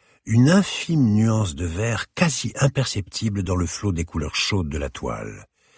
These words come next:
qui lui rappela les arbres qu'elle avait regardés deux heures plus tôt. Où s'en vont les teintes de la vie une fois qu'elles ont disparu ?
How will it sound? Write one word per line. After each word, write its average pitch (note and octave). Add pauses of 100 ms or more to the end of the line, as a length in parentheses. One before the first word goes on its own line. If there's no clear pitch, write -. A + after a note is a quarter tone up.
(220)
qui -
lui C#3
rappela D3+
les F#2+
arbres A#1+ (240)
qu'elle A#2
avait A2+
regardés G#2+
deux F2+
heures E2+
plus -
tôt. - (1200)
Où F#3
s'en A#2
vont G2+
les D#2+
teintes D#2+
de C2+
la C2
vie B1+
une A1
fois A1+
qu'elles -
ont G#1+
disparu ? G#1